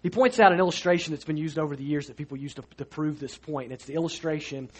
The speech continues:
of an elephant and four blind men trying to figure out what animal this elephant is.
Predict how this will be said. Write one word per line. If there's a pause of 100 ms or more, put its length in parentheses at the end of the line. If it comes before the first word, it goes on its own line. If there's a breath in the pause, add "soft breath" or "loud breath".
(100 loud breath)
of
an
elephant (340 loud breath)
and
four
blind
men (220 soft breath)
trying
to
figure
out (240 soft breath)
what
animal
this
elephant
is.